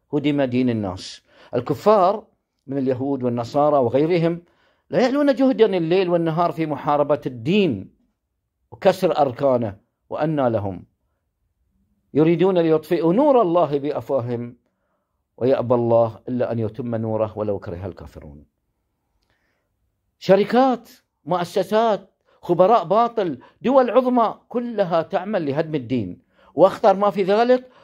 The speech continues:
إغراق المجتمعات المسلمة في الجنس. في جوجل ويوتيوب لا حول ولا قوة إلا بالله، مواقع إباحية لا تخفى على الناس، حتى الأطفال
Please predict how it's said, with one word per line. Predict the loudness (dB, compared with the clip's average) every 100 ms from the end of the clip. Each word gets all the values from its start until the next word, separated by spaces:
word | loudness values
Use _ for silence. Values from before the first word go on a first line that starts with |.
| _
إغراق | -4 -2 0 0 0
المجتمعات | -4 -4 -2 0 2 0 -2
المسلمة | -2 -4 -4 -2 0 0 -4 _ _ _ _ _ _ _ _ _ _
في | 0 2 2 0 -6 -4
الجنس. | -2 0 0 -2 -12 -18 _ _ _ _ _ _ _ _ _ _ _ _ _ _ _ _ _ _
في | -2
جوجل | 0 0 0 0
ويوتيوب | 0 -2 -2 -4 -4 -4 _ _
لا | -18
حول | -12 -6 -4 -2
ولا | -2 -2
قوة | -4 -4 -6 -6
إلا | -6 -4 -6
بالله، | -6 -8 -8 -10 -20 _ _
مواقع | 0 2 0 -4 -4 -4
إباحية | 2 2 2 -6 -6 -8 _ _ _ _ _ _ _ 2
لا | 2
تخفى | 2 -2 2
على | 2 4
الناس، | 0 0 -2 -4 -8 -20 _ _ _ _ _ _
حتى | -4 0 2 4 2 0
الأطفال | -2 -2 -6 0 2 2 -2